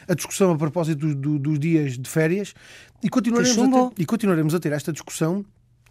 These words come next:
Speaker 2: Com o
Speaker 1: no quadro da
Speaker 2: P S D
Speaker 1: Assembleia da República.
Speaker 2: a ligar, a votar ao lado do P S.
Speaker 1: E que nós continuaremos a ter esta discussão na Assembleia da República a propósito das iniciativas que tomamos, como continuaremos a ter, eh, com o governo,
Speaker 2: Hum.
Speaker 1: Procurando identificar aquilo em que é preciso
Speaker 2: Mas, João
Speaker 1: avançar e
Speaker 2: Oliveira,
Speaker 1: aquilo em que é
Speaker 2: o que eu
Speaker 1: preciso
Speaker 2: pergunto é
Speaker 1: tomar
Speaker 2: assim,
Speaker 1: medidas.
Speaker 2: acredita que há este acordo secreto entre o governo e os patrões?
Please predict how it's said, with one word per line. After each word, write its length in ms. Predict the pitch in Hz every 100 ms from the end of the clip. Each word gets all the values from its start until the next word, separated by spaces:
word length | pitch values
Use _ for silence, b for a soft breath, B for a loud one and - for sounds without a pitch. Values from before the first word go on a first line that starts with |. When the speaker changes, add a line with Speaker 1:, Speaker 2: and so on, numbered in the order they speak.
| -
Speaker 2:
Com 240 | - 135
o 20 | 185
Speaker 1:
no 80 |
quadro 240 | 170 151 156
da 60 |
Speaker 2:
P 60 | 156
S 100 | -
D 140 | 175
Speaker 1:
Assembleia 60 | 180
da 60 | 156
República. 400 | 165 175 185 196
Speaker 2:
a 20 |
ligar, 260 | 190 190 185
a 260 | 170 165 156
votar 300 | 147 170 170
ao 80 | 170
lado 140 | 170
do 60 | 170
P 120 | 190
S. 260 | 151 147 -
Speaker 1:
E 80 | 143
que 120 | -
nós 200 | 165 196
continuaremos 440 | 185 175 202 214
a 60 | 185
ter 80 | 185
esta 180 | 160 160
discussão 220 | - 143
na 80 | 143
Assembleia 320 | 131 160 156
da 60 |
República 420 | 143 147 147 139 135
a 40 |
propósito 360 | 139 139 143 135
das 80 |
iniciativas 460 | 139 135 139 135 131
que 60 | -
tomamos, 440 | 139 147 185 196 -
como 220 | 226 220
continuaremos 580 | 220 208 220 214 190 175
a 80 | 190
ter, 380 | 202 139 117 - b b b
eh, 240 | 147 143 135
com 140 | 190
o 20 |
governo, 600 | 151 131 127 180 208 220 - b
Speaker 2:
Hum. 180 | 131 120 _ _ 214
Speaker 1:
Procurando 320 | 196 220 214
identificar 640 | 226 196 220 220 220 220
aquilo 320 | 202 185 240 233
em 60 |
que 80 | 214
é 40 | 202
preciso 300 | - 208 202
Speaker 2:
Mas, 40 |
João 100 | 196
Speaker 1:
avançar 200 | 151 -
e 100 | -
Speaker 2:
Oliveira, 20 |
Speaker 1:
aquilo 160 | - -
em 40 |
que 60 | -
é 20 |
Speaker 2:
o 20 |
que 60 | 175
eu 40 |
Speaker 1:
preciso 220 | 180 156 196
Speaker 2:
pergunto 160 | 190
é 60 | -
Speaker 1:
tomar 80 | 202
Speaker 2:
assim, 100 | 175
Speaker 1:
medidas. 200 | 165 -
Speaker 2:
acredita 600 | 156 - 160 151 180 165
que 120 | -
há 80 | 147
este 240 | 151 -
acordo 280 | 143 151 147
secreto 340 | - - 139 139
entre 220 | 123 127
o 20 |
governo 300 | 120 131 127
e 20 |
os 60 | 123
patrões? 440 | 131 117 117 135